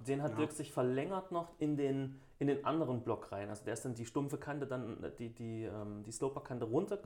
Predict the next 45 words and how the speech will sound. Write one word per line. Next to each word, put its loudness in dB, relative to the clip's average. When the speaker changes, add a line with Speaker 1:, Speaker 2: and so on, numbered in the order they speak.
Speaker 1:
travisiert 0
und -8
ist -4
dann 4
im 0
Prinzip -6
ausgestiegen -2
auf -4
dem -6
anderen -2
Block. -4
Und -6
da 4
würde 2
ich -4
schon 4
behaupten, 0
dass -8
der 0
schwerer 4
ist -4
als -4
das, -8
was -6
Toilett-, -6
Toilettentieftaucher -10
eigentlich -10
ist. -10
Ich -16
glaub, -12
sieben -12
A -12
plus, -10
wenn -8
ich -14
richtig -10
Speaker 2:
Also -4
der -4
normale 0
Speaker 1:
informiert -2
bin. -2
Speaker 2:
Toilettentieftaucher -4
ist -8
sieben -4
A. -4